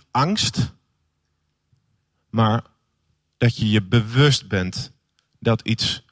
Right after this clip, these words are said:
groter is dan jij, dat iets mooier is, of dat iets sterker is, krachtiger.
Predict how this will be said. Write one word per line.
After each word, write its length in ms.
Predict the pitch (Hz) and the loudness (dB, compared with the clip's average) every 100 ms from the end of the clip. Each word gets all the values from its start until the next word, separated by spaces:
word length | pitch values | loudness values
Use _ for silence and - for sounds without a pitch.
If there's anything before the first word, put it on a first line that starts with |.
| _ | _
groter 580 | - 135 135 135 131 113 | 0 4 4 2 0 -2
is 140 | 107 | -2
dan 180 | 110 104 | -2 0
jij, 380 | 101 92 87 104 _ _ | 0 0 -2 -6 _ _
dat 200 | 101 110 | -2 0
iets 200 | 107 - | -2 -2
mooier 520 | 113 131 143 123 101 | 0 2 2 2 -2
is, 240 | 95 98 - | -2 -4 -6
of 180 | - | -8
dat 180 | - 110 | -2 -2
iets 180 | - - | -2 -2
sterker 440 | - 143 139 131 | 2 2 2 0
is, 200 | 101 - | -2 -2
krachtiger. 640 | - 139 110 - 123 107 | 0 0 0 -2 0 -2